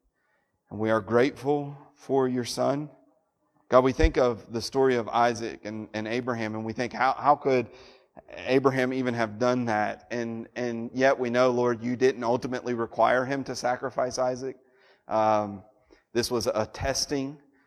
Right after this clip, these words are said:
uh, that you put into his life to prove his faith. Uh, but we know that you really did give your only begotten Son.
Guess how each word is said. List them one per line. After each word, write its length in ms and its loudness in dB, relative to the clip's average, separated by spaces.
uh, 200 -4
that 160 -2
you 100 -2
put 220 0
into 260 0
his 140 -2
life 260 4
to 100 -4
prove 360 -2
his 240 -2
faith. 400 -2
Uh, 200 -4
but 200 2
we 180 0
know 180 4
that 180 0
you 600 -2
really 340 2
did 280 0
give 560 -4
your 220 -2
only 320 -2
begotten 480 -6
Son. 400 -8